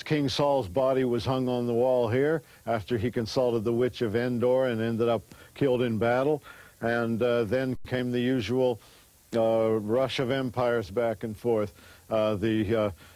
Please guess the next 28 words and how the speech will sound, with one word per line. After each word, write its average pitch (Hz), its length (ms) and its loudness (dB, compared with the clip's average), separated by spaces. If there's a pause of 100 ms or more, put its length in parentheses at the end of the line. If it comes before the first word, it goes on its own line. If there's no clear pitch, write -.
(120)
the 113 200 0
Assyrians 117 640 0
and 113 120 0
the 117 60 -2
Persians 110 640 -2
and 110 120 -2
the 117 60 0
Greeks 120 420 -2
and 117 140 -2
the 123 60 0
Romans 123 420 -2
and 117 100 -4
so 123 220 0
on 117 140 -2
and 110 120 -4
so 143 200 0
on, 131 100 -2
right 120 160 0
up 113 160 -2
to 107 80 -16
present 101 460 -4
day. 160 240 0 (420)
Still 117 460 0
an 104 60 -2
occupied, 113 840 -2
uh, 107 240 0
and, 101 400 -6
uh, 104 180 -2